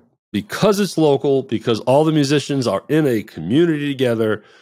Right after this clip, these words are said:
when we spotlight a musician, they all back it up and they push it. So story-based podcast that connects with a community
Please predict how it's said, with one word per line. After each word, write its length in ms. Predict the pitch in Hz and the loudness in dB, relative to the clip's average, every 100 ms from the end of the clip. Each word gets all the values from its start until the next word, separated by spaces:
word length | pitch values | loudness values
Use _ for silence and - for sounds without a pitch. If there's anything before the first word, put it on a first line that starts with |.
| _ | _
when 140 | 104 107 | -4 0
we 120 | 170 | 0
spotlight 600 | - - 156 131 139 131 | -2 0 2 2 2 2
a 40 | 123 | 2
musician, 680 | 117 117 113 113 104 101 _ _ _ _ _ | 0 0 0 -2 -2 -4 _ _ _ _ _
they 360 | 92 90 131 165 | -18 -2 2 4
all 200 | 170 165 | 4 2
back 340 | 139 131 123 | 2 2 0
it 100 | 110 | -2
up 300 | 101 92 - - _ _ | 0 -2 -6 -20 _ _
and 160 | 92 98 | -10 -6
they 140 | 95 | -6
push 340 | - 131 101 82 | -4 -4 -4 -6
it. 160 | 69 _ _ _ _ - | -14 _ _ _ _ -6
So 420 | 127 113 107 - _ _ _ _ - | 0 2 0 -4 _ _ _ _ -14
story-based 840 | - - 147 175 185 165 160 - | -8 0 4 4 4 2 -2 -2
podcast 720 | 143 139 127 131 120 117 - - | 0 0 0 0 0 0 -2 -6
that 300 | 104 - - | -4 -6 -6
connects 680 | 117 123 131 - - - | -2 0 0 -2 -10 -8
with 160 | 117 113 | -4 -2
a 40 | |
community 680 | 113 107 107 104 98 95 87 | -4 -4 -2 -2 -2 -4 -6